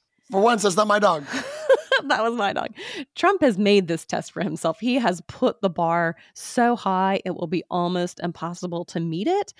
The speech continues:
Speaker 2: Um, but again, this is, this is his choice. I've spoken with, uh, people in Trump world who are like, "We did, uh, we don't know why he keeps endorsing all these people, except it is just a
Speaker 1: Yeah.
Speaker 2: knee-jerk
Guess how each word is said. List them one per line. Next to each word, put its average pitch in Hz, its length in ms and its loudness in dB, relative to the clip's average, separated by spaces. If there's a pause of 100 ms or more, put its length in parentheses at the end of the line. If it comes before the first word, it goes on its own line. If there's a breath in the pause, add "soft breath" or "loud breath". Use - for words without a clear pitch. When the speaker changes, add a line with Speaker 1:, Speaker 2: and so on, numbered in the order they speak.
(180 loud breath)
Speaker 2:
Um, 196 320 -2
but 196 180 0
again, 208 360 0
this 196 200 -4
is, 185 200 0 (140)
this 190 220 -6
is 180 140 -6
his 214 180 -2
choice. 180 300 -2
I've 175 120 -6
spoken 190 380 -6
with, 170 140 -8 (140)
uh, 180 240 -8 (140)
people 180 480 -8
in 180 360 -6
Trump 190 300 -6
world 180 280 -2
who 185 60 0
are 185 40 -2
like, 170 140 -2
"We 208 180 -4
did, 220 220 2 (100)
uh, - 120 -4
we 226 140 0
don't 277 160 2
know 254 140 4
why 277 100 6
he 202 100 4
keeps - 220 -6
endorsing 175 440 -4
all 165 100 -8
these 170 160 -10
people, 160 440 -4
except 175 320 -4
it 165 80 -6
is 175 80 -4
just 180 260 -6
a 170 40 -2
Speaker 1:
Yeah. 175 120 -4
Speaker 2:
knee-jerk 190 580 -6